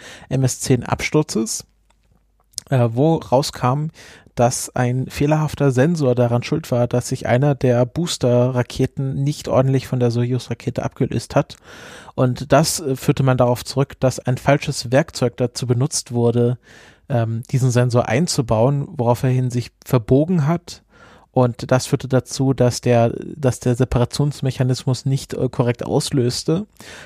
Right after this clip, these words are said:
Es gibt da auch ein Video, wo man sieht, wie sich zwei der Boosterraketen korrekt mit so einem Rückwärtssalto abtrennen. Und einer der Boosterraketen hängt oben fest und schwingt dann einmal so aus wie so ein Pendel und schwingt dann zurück und kracht dann mit voller Wucht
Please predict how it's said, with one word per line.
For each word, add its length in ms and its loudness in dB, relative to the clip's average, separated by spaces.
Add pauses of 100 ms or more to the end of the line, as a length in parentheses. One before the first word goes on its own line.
(100)
Es 120 -18
gibt 220 -4
da 60 2
auch 120 -2
ein 180 0
Video, 400 2
wo 120 2
man 200 2
sieht, 360 -4
wie 440 2
sich 280 -6
zwei 280 4
der 160 6
Boosterraketen 920 -2
korrekt 420 -2
mit 140 -4
so 100 -4
einem 60 -4
Rückwärtssalto 600 -2
abtrennen. 600 -2 (460)
Und 160 0
einer 300 2
der 140 2
Boosterraketen 920 -4
hängt 460 0
oben 320 4
fest 380 2
und 120 -2
schwingt 380 0
dann 280 2
einmal 280 0
so 80 -4
aus 260 0
wie 60 -6
so 80 -4
ein 60 -6
Pendel 320 0
und 120 -4
schwingt 240 -4
dann 120 -2
zurück 360 -4
und 280 -8 (680)
kracht 280 0
dann 120 0
mit 100 -4
voller 280 2
Wucht 340 -8